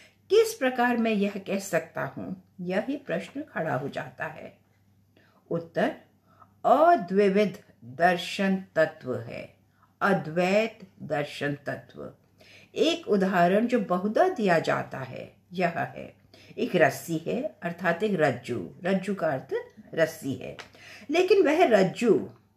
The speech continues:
जो कि दूरी पर है एक सर्प प्रतीत होती है, सर्प। अतः रज्जू एक रस्सी सर्प के रूप में प्रतीत होती हुई, क्या यह सर्प है?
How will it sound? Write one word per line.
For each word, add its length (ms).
जो 120
कि 160
दूरी 480
पर 240
है 200
एक 200
सर्प 720
प्रतीत 500
होती 340
है, 300
सर्प। 580
अतः 500
रज्जू 560
एक 160
रस्सी 640
सर्प 720
के 160
रूप 360
में 360
प्रतीत 680
होती 360
हुई, 420
क्या 160
यह 280
सर्प 440
है? 340